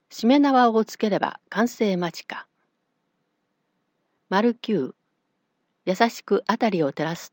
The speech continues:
灯籠。丸十、丸十一、灯籠を外す。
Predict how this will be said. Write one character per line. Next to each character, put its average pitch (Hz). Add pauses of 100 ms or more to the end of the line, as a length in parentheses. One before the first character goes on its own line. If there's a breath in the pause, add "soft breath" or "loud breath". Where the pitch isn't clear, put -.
灯 175
籠。 151 (1800)
丸 226
十、 220 (180)
丸 190
十 196
一、 151 (720)
灯 254
籠 220
を 196
外 165
す。 -